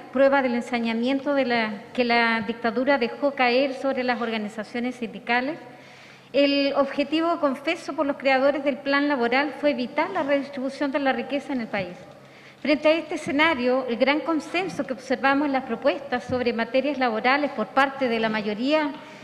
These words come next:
de las organizaciones políticas y sociales en esta convención refleja la causa común que significa traer los derechos laborales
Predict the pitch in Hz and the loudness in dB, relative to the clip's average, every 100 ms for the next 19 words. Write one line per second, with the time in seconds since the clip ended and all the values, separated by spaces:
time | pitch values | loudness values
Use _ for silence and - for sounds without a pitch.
0 | - 240 254 262 254 247 233 233 233 - | -4 2 4 4 4 4 2 -2 -4 0
1 | 277 277 277 233 233 262 294 294 - 214 | 2 2 0 -2 0 -2 0 -2 -4 -10
2 | - 254 285 285 302 - - - - 240 | -4 2 4 2 -2 -6 -14 -18 -8 2
3 | 254 269 285 269 226 220 214 294 311 339 | 2 2 2 0 0 -2 -2 0 0 0
4 | - 262 269 269 339 - 247 240 269 269 | -2 -2 -2 -2 -4 -2 -2 2 2 2
5 | - 254 214 240 311 302 269 226 220 - | -2 -2 0 0 0 -2 -6 -4 -6 -4
6 | 269 285 277 233 240 302 - - - - | -2 0 2 2 4 2 -2 -12 -16 -2
7 | 247 240 247 277 269 254 233 208 202 233 | -2 2 2 2 0 0 0 0 2 2
8 | 277 359 | 2 0